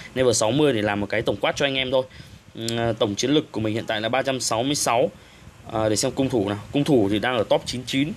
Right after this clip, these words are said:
người cao nhất thì đang là hai trăm hai mươi hai nghìn, kinh phết. Ok,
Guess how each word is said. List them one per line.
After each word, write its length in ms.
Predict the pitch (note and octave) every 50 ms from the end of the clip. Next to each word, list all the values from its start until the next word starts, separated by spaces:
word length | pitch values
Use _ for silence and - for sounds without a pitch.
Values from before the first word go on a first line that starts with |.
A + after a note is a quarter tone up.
| - - - -
người 140 | A#2 A#2 A2+
cao 240 | A#2+ C#3+ C3 C3+ D3
nhất 120 | E3 - -
thì 120 | C#3 G#2+
đang 340 | A2+ A#2+ A#2+ A#2+ B2 A#2+ A2+
là 200 | G#2+ G#2+ G#2 G#2+
hai 180 | A#2 A#2+ A#2+ A#2
trăm 180 | B2+ B2 A#2+
hai 140 | A#2 A#2+ B2
mươi 120 | B2 B2+
hai 100 | B2 B2
nghìn, 200 | A#2+ A#2+ A2+ G#2+ G#2 - - - - -
kinh 140 | C3+ C3 B2
phết. 220 | - F3 F#3+ G3 - - - - - - - - - - - - - - - - - - - - - - - - -
Ok, 160 | C3+ C#3 C3+